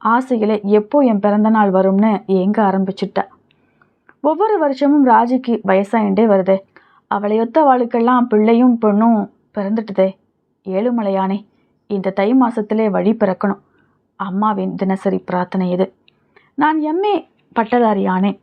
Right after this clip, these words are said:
என் அதிர்ஷ்ட ஜாதகம் எனக்கு பெரிய வேலையும் கிடைச்சது. ராது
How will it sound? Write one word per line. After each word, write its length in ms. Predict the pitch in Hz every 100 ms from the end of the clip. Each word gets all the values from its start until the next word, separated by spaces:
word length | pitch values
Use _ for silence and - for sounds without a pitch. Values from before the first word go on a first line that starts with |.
| _ _ _
என் 160 | - 220
அதிர்ஷ்ட 420 | 208 214 247 262
ஜாதகம் 400 | 214 202 196 214
எனக்கு 360 | 202 190 180 202
பெரிய 340 | 190 190 214
வேலையும் 400 | 190 190 190 202
கிடைச்சது. 460 | 196 175 170 185 - _ _ _ _ _ _ _ _ _ _ -
ராது 540 | 202 190 247 254